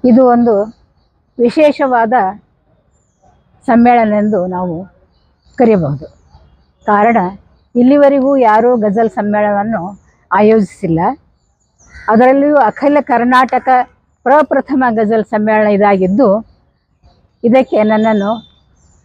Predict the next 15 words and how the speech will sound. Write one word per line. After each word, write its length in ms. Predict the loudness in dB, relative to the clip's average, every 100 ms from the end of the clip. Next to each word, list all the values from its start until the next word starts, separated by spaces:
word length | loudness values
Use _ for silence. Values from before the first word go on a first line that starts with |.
| _ -2
ಸಮ್ಮೇಳನದ 540 | 2 4 2 2 -2
ಸರ್ವಾಧ್ಯಕ್ಷರೆಂದು 960 | -2 -2 0 0 0 -2 -2 -2 -2 -2
ಆಯ್ಕೆ 340 | -2 -2 -4
ಮಾಡಿದಂಥ 480 | -4 -4 -2 -4 -2 -2 -4 -12 _ _ -2
ಎಲ್ಲರಿಗೂ 600 | 2 4 2 2 0 -2 -10 _ _ _
ತುಂಬ 200 | 0 2
ಹೃದಯದ 360 | 2 2 0 0 -4 -10 _ _ -6
ಧನ್ಯವಾದಗಳನ್ನು 800 | 0 2 2 2 0 0 -2 -6 -10 _ -6
ಹೇಳಬಯಸ್ತೇನೆ. 680 | -2 0 -2 -8 -10 -6 -6 -8 _ _ -12 -12 -12 -18 -4 0
ಇದಕ್ಕೆ 300 | 2 2 0
ಮೂಲ 280 | 0 0 0
ಕಾರಣ 400 | 0 0 2 0
ಅಂದರೆ 420 | -2 -2 -2 -4 -10 _ _ _ _ _ _ _ _ _ _
ಕರ್ನಾಟಕದ 680 | -2 2 2 0 -2 -2 0 2 0
ಗಜಲ್ 640 | 0 0 2 0 0